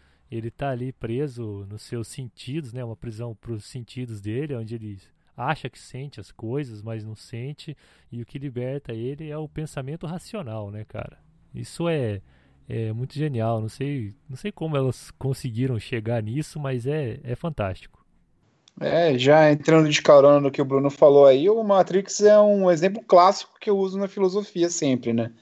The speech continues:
Speaker 2: Nas minhas aulas com os alunos lá. Eu uso tanto pra falar do Platão quanto pra falar do, do Descartes, né? Isso que ele disse aí, é, o Descartes pro-, co-, colocava, o, em dúvida,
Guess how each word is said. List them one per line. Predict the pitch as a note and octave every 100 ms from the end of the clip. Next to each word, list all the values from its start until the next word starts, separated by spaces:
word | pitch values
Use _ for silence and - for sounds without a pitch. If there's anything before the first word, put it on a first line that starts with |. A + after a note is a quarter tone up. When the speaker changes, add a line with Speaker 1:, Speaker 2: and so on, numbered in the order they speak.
| _ _ _ _
Speaker 2:
Nas | C3 A#2+
minhas | C#3 C3
aulas | C3+ C3+ C3+
com | C#3+
os | B2+
alunos | C#3+ C3+ C3
lá. | C#3+ C3
Eu | B2+
uso | C3 D3+ D3+
tanto | F3 F#3+
pra | -
falar | G3 F#3 D#3+
do | D#3
Platão | E3+ C#3 E3 G3+
quanto | G#3+ A3 G#3+
pra | A3 G#3
falar | G#3+ F#3+ F#3
do, | F3+ F#3 E3+ C#3+ _ _ _ _ _
do | D3+
Descartes, | D3 D#3+ - B2 A2+ A2+ B2+
né? | C3 C3 _ _ _ _ _ _ _ _ _ _
Isso | D#3+ D#3
que | -
ele | E3+
disse | D#3 E3 E3 E3
aí, | D3+ G3+ A3+ D#3 C#3
é, | C3 B2+ B2 A#2 A2 A2+ A2 _
o | C3 B2+ A#2+ A2+ A2
Descartes | A2+ C3+ D#3 F#3+ G3+
pro-, | - G3+ F#3 - _ _
co-, | D#3
colocava, | - - E3 E3 E3+ F3 D#3+ C#3 A#2+ G#2 -
o, | B2+ B2 G#2+ G2+ _ -
em | C#3+
dúvida, | C3 D#3 G#3 C#4 B3 D3